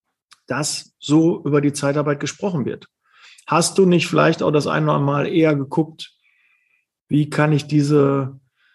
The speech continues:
diese Zeiten da gut belegen? Wie kann ich dem Mitarbeiter das nicht bezahlen?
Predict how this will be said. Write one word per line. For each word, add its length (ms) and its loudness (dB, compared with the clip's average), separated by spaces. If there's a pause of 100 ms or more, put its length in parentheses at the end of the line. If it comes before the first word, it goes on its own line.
(260)
diese 240 -6
Zeiten 420 0
da 100 2
gut 280 -2
belegen? 580 2
Wie 120 0
kann 180 -2
ich 100 -4
dem 140 -4
Mitarbeiter 580 -2
das 280 -6
nicht 220 -4
bezahlen? 760 -2